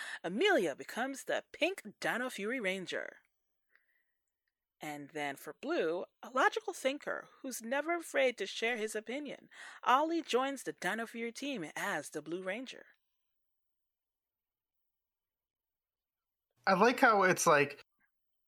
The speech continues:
Speaker 2: "The Blue Ranger, my personality is that I'm logical and I'm, and I share my opinion. Pink, my personality is I'm, I'm a journalist, I'm go-getting, and I like the paranormal. Red, my personality is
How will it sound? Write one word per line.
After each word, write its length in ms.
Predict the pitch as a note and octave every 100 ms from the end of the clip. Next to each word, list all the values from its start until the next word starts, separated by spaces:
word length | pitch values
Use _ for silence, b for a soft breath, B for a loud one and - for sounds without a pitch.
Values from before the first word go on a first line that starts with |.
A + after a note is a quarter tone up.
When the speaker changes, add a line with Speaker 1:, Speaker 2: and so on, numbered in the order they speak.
| _
Speaker 2:
"The 60 | G#3
Blue 220 | A3+ F#4+
Ranger, 580 | A3+ F3 D3 D3+ C#3 D3 -
my 140 | D#3+ A#3
personality 880 | A3+ G3 - E3 F3 F3+ F3+ F#3+ -
is 180 | D3 C3
that 140 | D3
I'm 180 | C3 C3
logical 680 | D3+ F#3+ G3 G3 G3 F#3+ -
and 460 | D3+ D3 C3+ C3 B2+
I'm, 340 | C3+ C#3+ - -
and 100 | C#3+
I 60 | C3
share 260 | - G3
my 140 | F3+ F3
opinion. 440 | E3+ C#3+ - - B - _ _
Pink, 380 | - D4 E3+ - - _ _ -
my 120 | A3+
personality 680 | A3 G3 - F3 F#3 F#3+ F3+
is 140 | D3+
I'm, 160 | D#3 -
I'm 140 | D3
a 40 | C#3
journalist, 500 | C3 A3+ G#3+ G#3+ F#3
I'm 140 | C#3
go-getting, 680 | D#3+ G3 F3 F#3 F3+ F3+ F3
and 120 | C#3+
I 60 | C3
like 200 | D3 F3
the 60 | -
paranormal. 520 | E3+ D#3+ D3 C3 - B B B
Red, 320 | G#3 D#4 -
my 120 | F#3 A3+
personality 600 | A#3+ A3 G#3+ A3 A3 G#3
is 180 | G#3